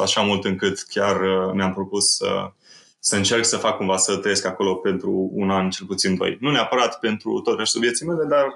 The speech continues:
aș dori să, să locuiesc acolo o perioadă.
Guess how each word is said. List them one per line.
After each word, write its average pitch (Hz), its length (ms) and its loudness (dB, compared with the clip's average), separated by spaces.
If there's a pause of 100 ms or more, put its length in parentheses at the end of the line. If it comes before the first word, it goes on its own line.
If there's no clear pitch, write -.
(100)
aș 131 140 -2
dori 120 260 0
să, 113 360 -2 (1040)
să - 160 0
locuiesc 110 320 2
acolo 98 220 0
o 92 40 2
perioadă. 95 460 -4